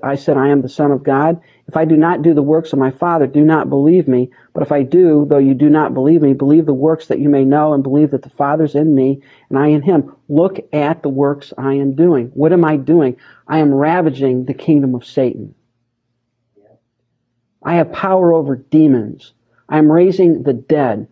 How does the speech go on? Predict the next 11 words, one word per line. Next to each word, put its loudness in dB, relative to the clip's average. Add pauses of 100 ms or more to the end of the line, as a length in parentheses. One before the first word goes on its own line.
(140)
I -2
am 2
healing 0
every 0
form 0
of -6
disease. -8 (800)
And 2
your 2 (260)
conclusion 0
is, 0